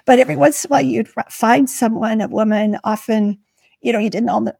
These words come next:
always know the story. They were sometimes a different culture. They sometimes <clears throat> didn't have the language, the English language. And you try to do a vaginal exam, and it was just a horrendous scene. And I, I,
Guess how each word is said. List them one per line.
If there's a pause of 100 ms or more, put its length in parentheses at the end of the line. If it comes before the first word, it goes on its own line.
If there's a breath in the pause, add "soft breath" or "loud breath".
(100)
always
know
the
story.
They
were
sometimes
a
different
culture.
They
sometimes (140)
<clears throat>
didn't
have
the
language,
the
English
language. (520 loud breath)
And
you
try
to
do
a
vaginal
exam, (100)
and (920)
it
was
just
a
horrendous
scene.
And
I, (280)
I,